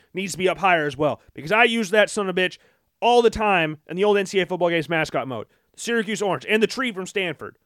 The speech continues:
And the tree from Stanford. Oh, crap. Where did this go? And then, uh, best uniforms in each coll-, in college football. The number one is Oregon. No. Oregon's got some good uniforms, but some ass uniforms. Texas number two. No. Penn State three.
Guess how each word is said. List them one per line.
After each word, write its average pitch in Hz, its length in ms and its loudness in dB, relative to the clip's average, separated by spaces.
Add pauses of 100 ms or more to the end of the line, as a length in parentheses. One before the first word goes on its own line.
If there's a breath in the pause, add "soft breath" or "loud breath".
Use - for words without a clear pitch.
(340)
And 233 200 4
the 202 60 4
tree 208 200 -6
from 156 140 -10
Stanford. 113 500 -10 (280)
Oh, 120 140 -12
crap. 110 260 -14
Where 123 100 -8
did 113 80 -14
this 110 140 -10
go? 110 200 -10 (360)
And 220 100 0
then, 254 120 6
uh, 247 220 4
best 240 240 0
uniforms 233 520 -2
in 220 80 -8
each 233 220 -6
coll-, 226 260 6
in 220 240 0
college 226 320 4
football. 214 460 4 (440)
The - 80 -10
number 220 180 8
one 226 180 6
is 190 80 -8
Oregon. 214 520 4 (280)
No. 175 480 4 (200)
Oregon's 202 340 2
got 214 200 2
some 240 220 0
good 202 120 0
uniforms, 208 500 -2
but 190 240 -4 (120)
some 220 340 -2 (280)
ass 226 360 2
uniforms. 147 520 -8 (560)
Texas 233 260 2
number 240 180 4
two. 226 340 0 (300)
No. 190 500 6 (360)
Penn 226 180 2
State 220 300 2
three. 226 440 0